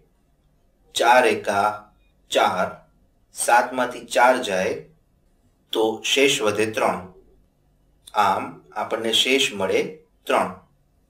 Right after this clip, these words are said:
ચાલો તો તે અહીં લખીએ અને પછી સમજીએ કે તે કઈ રીતે થયું. જુઓ, ભાગફળમાં એક છે, માટે પૂર્ણાંકના સ્થાને લખીએ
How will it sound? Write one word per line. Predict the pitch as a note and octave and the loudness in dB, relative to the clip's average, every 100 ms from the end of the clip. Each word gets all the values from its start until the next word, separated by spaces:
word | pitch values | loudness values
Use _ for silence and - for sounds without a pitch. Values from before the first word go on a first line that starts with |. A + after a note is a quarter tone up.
| _ _ _ _ _ - | _ _ _ _ _ -2
ચાલો | D3+ C3 G#2 A2+ - _ | 4 4 4 -2 -6 _
તો | - A#2+ | -8 -2
તે | C#3 C#3+ | 2 2
અહીં | B2 B2 | 2 0
લખીએ | A2 G#2+ G2+ G2 C#3+ - _ _ _ _ _ _ _ - | -2 -2 -4 -2 -2 -6 _ _ _ _ _ _ _ -8
અને | A#2 C3 | -2 -2
પછી | C3 C3 - | -4 -4 -2
સમજીએ | C3 D#3+ C3+ C3+ D3 | 0 0 -2 -2 -2
કે | D3 | -2
તે | C#3 C#3 | -2 2
કઈ | C#3+ C3+ | 2 2
રીતે | A2 G2+ | -2 -8
થયું. | G2 F#2 F2 _ _ _ _ _ _ _ _ _ _ - | -10 -14 -14 _ _ _ _ _ _ _ _ _ _ -6
જુઓ, | D3 A2 B2+ | -2 -2 -2
ભાગફળમાં | G#2+ A2+ - C3+ C3+ C3+ A#2+ | 2 0 2 0 2 -2 0
એક | C3 G2+ | -2 -2
છે, | - G2+ A2 - _ _ _ _ _ _ _ _ | -6 -4 -4 -8 _ _ _ _ _ _ _ _
માટે | A#2 A2 A2+ B2+ B2+ B2+ | -2 -2 0 -2 -4 -8
પૂર્ણાંકના | A#2 A#2 C3+ C#3 C#3 C#3 | -6 2 2 2 0 0
સ્થાને | C#3 - G#2 G#2 | 0 0 2 2
લખીએ | F#2+ - G2 | -2 -6 -8